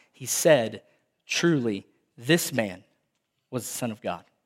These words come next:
We get the appropriate response from the eye, through the eyes of a Roman soldier that as he watched Jesus die, he says, "That was the Son of God." And he falls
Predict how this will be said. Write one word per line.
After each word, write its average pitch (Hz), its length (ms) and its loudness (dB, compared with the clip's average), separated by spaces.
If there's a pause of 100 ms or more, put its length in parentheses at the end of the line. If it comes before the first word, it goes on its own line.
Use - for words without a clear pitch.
(1000)
We 131 100 0
get 143 120 4
the 131 100 2
appropriate 170 380 2
response 143 480 2
from 131 140 -2
the 127 120 2
eye, 139 220 4
through - 160 -4
the 131 140 4
eyes 143 240 4
of 123 80 -4
a 127 40 -2
Roman 147 380 2 (240)
soldier 147 420 2
that 127 140 2
as 127 100 0
he 135 80 4
watched 151 360 6
Jesus 135 480 0
die, 127 340 4 (220)
he 143 140 2
says, 117 440 0 (1300)
"That 127 220 4
was 120 140 -8
the 120 60 -8
Son 107 220 -8
of 101 100 -20
God." 95 240 -18 (1200)
And 120 80 -12
he 104 40 -6
falls 151 680 4